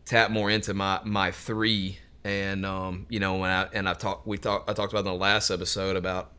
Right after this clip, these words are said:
trying to harness that, um, the energy that, that I had, um, into developing myself a little more, you know, tapping into what's uncomfortable for me. And that's, uh, it, you know, putting a little more focus on me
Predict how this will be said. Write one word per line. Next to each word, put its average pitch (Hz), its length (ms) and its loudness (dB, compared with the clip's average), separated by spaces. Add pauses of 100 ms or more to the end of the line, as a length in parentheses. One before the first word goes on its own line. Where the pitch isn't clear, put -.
(180)
trying 101 280 0
to 90 60 0
harness 101 480 2
that, 95 240 -2
um, 101 280 0 (920)
the 117 180 6
energy 110 380 4
that, 101 400 4
that 104 140 6
I 98 160 8
had, 101 480 6
um, 95 420 0 (100)
into 101 600 0 (340)
developing 107 560 4
myself 110 680 4
a 107 40 0
little 98 260 2
more, 98 240 2
you 98 80 2
know, 98 140 2
tapping 101 480 4
into 101 340 2
what's 98 380 2
uncomfortable 98 580 0
for - 160 -6
me. 90 200 2
And 87 120 0
that's, 90 260 2
uh, 87 200 2 (640)
it, 98 160 0
you 104 100 0
know, 92 140 2 (340)
putting 117 460 8
a 107 60 2
little 117 360 6
more 117 420 6
focus - 520 2
on 110 320 4
me 71 320 -4